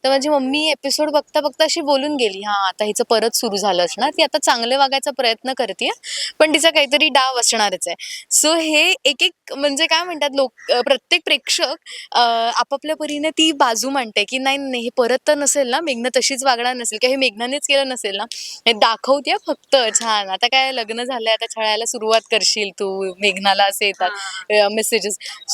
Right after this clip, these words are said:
Speaker 1: So, अ, हे अशा प्रतिक्रिया सुरू झाल्यात आणि मी, मी खरंच सांगते, मी खूप, अ, माझ्या कामाशी आणि माझ्या एपिसोडशी, सीरियलशी फार जेन्युइन आहे. म्हणजे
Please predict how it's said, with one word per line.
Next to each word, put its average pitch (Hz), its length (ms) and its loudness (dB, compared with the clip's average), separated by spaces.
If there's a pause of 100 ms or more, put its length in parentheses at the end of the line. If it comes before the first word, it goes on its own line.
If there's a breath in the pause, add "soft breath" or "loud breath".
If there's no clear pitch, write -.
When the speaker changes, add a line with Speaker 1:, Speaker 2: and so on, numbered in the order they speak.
Speaker 1:
So, 294 300 4
अ, 247 200 2 (440)
हे 269 80 2
अशा 302 280 0
प्रतिक्रिया 285 560 -2
सुरू 254 220 -6
झाल्यात 226 360 0 (440 loud breath)
आणि 240 800 2 (320 loud breath)
मी, 269 540 2
मी 262 280 0
खरंच 277 340 2
सांगते, 214 300 2
मी 226 220 -2
खूप, 285 380 2
अ, 214 280 2
माझ्या 220 380 2
कामाशी 220 580 -2
आणि 220 160 -2
माझ्या 226 260 0
एपिसोडशी, 269 760 -2
सीरियलशी 240 420 0
फार 254 180 0
जेन्युइन 214 360 -2
आहे. 185 80 -10
म्हणजे 220 240 -2